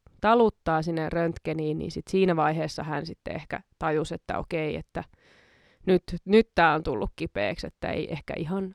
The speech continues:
leikkiä tämä nyt ole. Todettiin sitten tosiaan, että siellä on kylkiluun murtuma.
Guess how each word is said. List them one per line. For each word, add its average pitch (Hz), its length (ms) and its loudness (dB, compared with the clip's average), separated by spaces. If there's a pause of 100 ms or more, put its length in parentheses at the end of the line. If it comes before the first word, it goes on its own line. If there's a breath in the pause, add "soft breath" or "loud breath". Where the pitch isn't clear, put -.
(200)
leikkiä 180 760 2
tämä 156 320 -2
nyt 156 120 -4 (120)
ole. 165 300 4 (680)
Todettiin 202 480 4
sitten 220 340 -6
tosiaan, 165 500 2
että 170 380 -4 (340)
siellä 170 420 0
on 190 300 2
kylkiluun 185 800 4
murtuma. 170 800 0